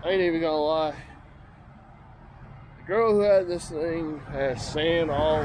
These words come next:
in it. Like, look at all that sand, dude. It's crazy. Buy here, pay here life.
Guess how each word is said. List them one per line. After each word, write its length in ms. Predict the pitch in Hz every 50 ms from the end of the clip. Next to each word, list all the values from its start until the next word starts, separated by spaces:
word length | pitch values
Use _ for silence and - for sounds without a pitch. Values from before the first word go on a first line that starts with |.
| 143 147 165
in 160 | 170 156 -
it. 40 | -
Like, 1040 | - - - - - - - - - - - - - - - - - - - 123 135
look 140 | 147 175 185
at 60 | 180
all 160 | 180 175 175
that 180 | 160 - - -
sand, 500 | - - 120 123 139 139 135 131 120 117
dude. 180 | 120 123 127
It's 120 | 131 131 -
crazy. 500 | - - 135 131 131 131 127 117 117 - - - - - - - - - - - - - - - - - - - - - - - - - - - - - - - - - - - - - - - - - - - - - - - - - - - - - - - - - - - - - - - -
Buy 220 | 135 135 147 156
here, 180 | 156 160 156 143
pay 240 | - 160 156 156 139
here 140 | 135 120
life. 400 | 113 110 110 110 110 107 - -